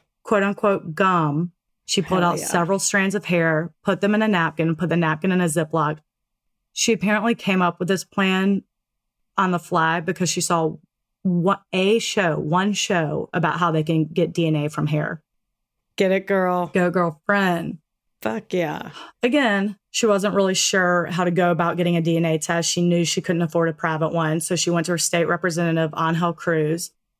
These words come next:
Speaker 1: Cruz was very skeptical at first, um, but he finally came around and contacted the D A's office, who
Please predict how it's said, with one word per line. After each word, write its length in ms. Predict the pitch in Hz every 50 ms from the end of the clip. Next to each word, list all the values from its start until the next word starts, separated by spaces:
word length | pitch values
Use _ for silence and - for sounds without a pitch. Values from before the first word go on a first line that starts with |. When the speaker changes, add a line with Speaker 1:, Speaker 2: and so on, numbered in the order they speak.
| _ _ _ _ _ _ _ _
Speaker 1:
Cruz 280 | - 208 196 190 165
was 140 | 185 185 165
very 340 | 160 151 170 180 180 185 190
skeptical 560 | 175 - - 175 170 - 156 151 - 160 160
at 80 | 156 156
first, 460 | 165 156 151 151 156 156 - - - - _ _ _ -
um, 380 | 170 165 160 156 156 151 156 -
but 200 | - 175 165 151
he 160 | 160 156 165
finally 260 | 156 - 160 165 175 175
came 180 | - 202 202 196
around 420 | 185 175 165 165 160 160 160 156
and 120 | - 165
contacted 520 | - - 175 165 156 - 165 156 - 175 165
the 80 | 175 170
D 340 | 160 156 175 165 170 175 175
A's 260 | 165 160 160 156 156
office, 480 | 156 160 160 156 - 160 160 156 -
who 460 | - 170 165 160 160 156 156 151 156